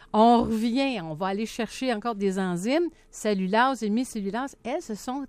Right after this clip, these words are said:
plus des bactéries, ils se trouvent dans l'intestin. La semaine passée, on parlait de microbiome, de probiotiques. Ça sert à ça, scinder. Alors, dépendant si vous êtes sur un régime, euh, disons,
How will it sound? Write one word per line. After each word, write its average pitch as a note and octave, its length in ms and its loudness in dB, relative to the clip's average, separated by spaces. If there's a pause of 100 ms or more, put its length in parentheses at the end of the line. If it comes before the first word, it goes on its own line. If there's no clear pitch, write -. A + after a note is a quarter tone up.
(160)
plus C#4 300 -10
des G#3+ 220 -4
bactéries, A3 540 -6
ils B3+ 40 -6
se - 80 -14
trouvent B3 160 -10
dans A#3+ 140 -2
l'intestin. C4 520 -2 (300)
La F3+ 80 -6
semaine G#3+ 260 -4
passée, G#3+ 340 -2
on D4+ 100 -4
parlait C4 340 -2
de B3 240 0
microbiome, B3 840 -6 (380)
de G3 80 -2
probiotiques. G#3+ 640 -2 (160)
Ça G#3+ 280 -2
sert A3+ 400 2
à A#3+ 140 4
ça, C#4 380 -4 (260)
scinder. A3+ 840 -2 (340)
Alors, G#3+ 240 0 (260)
dépendant E4+ 400 -2 (100)
si - 140 -12
vous G3+ 220 -4
êtes C#4 160 0
sur A3+ 300 -4 (180)
un E3+ 260 -2
régime, G3+ 720 -2 (480)
euh, E3 300 -2 (440)
disons, F3 400 -8